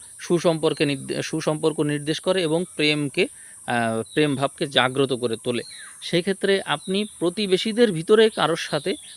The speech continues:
পরিচিতজন কারোর সাথে, যে, যাকে আপনি বিপদ আপদে হেল্প করছেন, তারই সাপেক্ষে আপনার কারোর সাথে, আহ, রিলেশনশিপ গড়ে উঠতে পারে। এমনও হতে পারে যে আপনার আত্মীয় স্বজনের ভিতরে কেউ আপনার, আহ,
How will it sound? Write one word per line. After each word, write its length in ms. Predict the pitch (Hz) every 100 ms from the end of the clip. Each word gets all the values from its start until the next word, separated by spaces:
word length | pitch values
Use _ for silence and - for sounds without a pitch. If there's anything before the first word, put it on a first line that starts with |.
| - 127
পরিচিতজন 640 | 185 214 240 214 175 165 160
কারোর 220 | 151 139
সাথে, 340 | - 147 175
যে, 220 | 156 139 135
যাকে 280 | 139 143 170
আপনি 240 | 156 156
বিপদ 320 | 139 147 151 143
আপদে 280 | 135 127
হেল্প 260 | 123 135 170 -
করছেন, 340 | 147 - 185 - - - -
তারই 340 | 151 190 240
সাপেক্ষে 640 | - 165 202 214 - 131
আপনার 220 | 139 151 143
কারোর 180 | 139 135
সাথে, 360 | 151 202 156 170 - - -
আহ, 100 | 135
রিলেশনশিপ 580 | 123 143 170 175 156 156
গড়ে 240 | 131 135 135
উঠতে 240 | 127 147
পারে। 200 | 143 185 - - - 131
এমনও 320 | 160 226 226
হতে 300 | 160 160 220
পারে 240 | 156 143 - - 123
যে 100 | 120
আপনার 320 | 127 151 139
আত্মীয় 380 | 147 - - 147
স্বজনের 400 | 151 156 175 165
ভিতরে 360 | 165 180 208 -
কেউ 280 | - 156 160
আপনার, 340 | 143 135 127 117 - -
আহ, 180 | 135 117